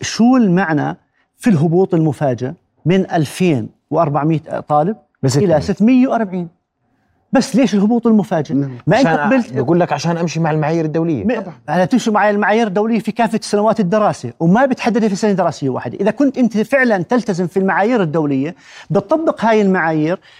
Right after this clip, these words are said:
Speaker 1: عند سياسات القبول، عند اعتمادها في كل الأعوام الدراسية. لكن هذا التذبذب وهذا التفاوت وهذا اللي بنعاني منه أصلًا في سياسات التعليم في الأردن،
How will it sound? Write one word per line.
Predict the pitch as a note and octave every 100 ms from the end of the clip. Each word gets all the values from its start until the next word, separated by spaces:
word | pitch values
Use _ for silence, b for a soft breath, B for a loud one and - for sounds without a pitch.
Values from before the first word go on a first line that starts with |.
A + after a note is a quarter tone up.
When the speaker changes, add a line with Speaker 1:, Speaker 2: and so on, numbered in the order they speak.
| b
Speaker 1:
عند | B3 -
سياسات | A3+ G#3 - C4+ A#3+
القبول، | - G#3 G#3+ F#3+
عند | A3 A#3+
اعتمادها | - A3 G3 D#3+ F#3 A3+
في | D4+
كل | D4 D4 A3+
الأعوام | G#3+ G#3 B3+ C4
الدراسية. | A3 B3+ A#3 G#3 D#3+ B B -
لكن | C4+ A#3 F3+ D3+ B B
هذا | G3 C4+ C#4 C4
التذبذب | - A3+ G#3+ E3 C#3+ - b b
وهذا | C3+ A#3 C4+
التفاوت | C4+ A#3 A3+ F3+
وهذا | G3 E4 D#4
اللي | C#4
بنعاني | C4+ B3 A#3
منه | A#3 A#3+ A#3+
أصلًا | C4+ - A3+
في | A#3
سياسات | - A#3 A3+ D4+ C4
التعليم | - G#3+ B3+ C4
في | -
الأردن، | A#3+ C4 F#3+ E3+